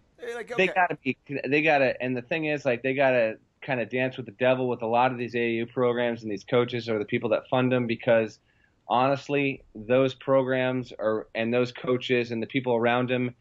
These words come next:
Speaker 2: can be significantly important when it comes to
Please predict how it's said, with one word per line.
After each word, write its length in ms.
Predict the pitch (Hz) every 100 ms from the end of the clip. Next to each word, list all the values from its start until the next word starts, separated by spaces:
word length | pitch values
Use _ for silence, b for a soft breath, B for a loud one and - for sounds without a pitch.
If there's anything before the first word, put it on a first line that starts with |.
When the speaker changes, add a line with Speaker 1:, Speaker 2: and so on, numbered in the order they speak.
| _ _ _
Speaker 2:
can 240 | - 110 98
be 420 | 113 104 98 90 _ _
significantly 1120 | - - 117 117 117 147 - 143 139 101 107
important 560 | 98 95 113 104 95 95
when 120 | 107
it 100 | 95
comes 280 | 120 113 -
to 500 | - 110 104 101 98